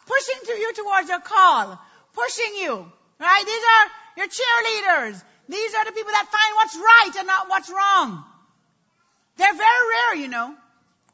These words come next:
They're very rare. Acts nine twenty-six. I don't mean, like, I love this. I mean, I love this here. All right, so are you in Acts nine? Yeah? Well, look at the screen if you're not. Okay, here it goes.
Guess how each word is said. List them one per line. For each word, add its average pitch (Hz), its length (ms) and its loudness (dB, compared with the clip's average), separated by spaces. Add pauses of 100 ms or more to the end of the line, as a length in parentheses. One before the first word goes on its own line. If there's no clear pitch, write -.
(1400)
They're 247 120 -10
very 349 320 2
rare. 285 380 2 (340)
Acts 349 300 2 (100)
nine 320 380 -4 (100)
twenty-six. 285 520 -12
I 311 60 -10
don't 415 120 -14
mean, 285 140 -12
like, 254 220 -14
I 233 140 -8
love 214 260 -12
this. 208 260 -20 (120)
I 214 120 -18
mean, 190 200 -20
I 214 80 -14
love 208 200 -14
this 190 160 -20
here. 190 220 -20 (320)
All 320 60 -2
right, 277 140 -4
so 302 260 -4 (440)
are 302 100 2
you 330 80 -4
in 302 60 -8
Acts 311 280 0
nine? 330 300 -4 (1000)
Yeah? 294 260 0 (240)
Well, 240 160 -8
look 269 160 -10
at 294 80 -8
the 285 60 -12
screen 294 320 -12
if 240 120 -12
you're 240 100 -12
not. 359 300 -2 (920)
Okay, 247 200 -8
here 339 160 -4
it 285 80 -10
goes. 208 360 -8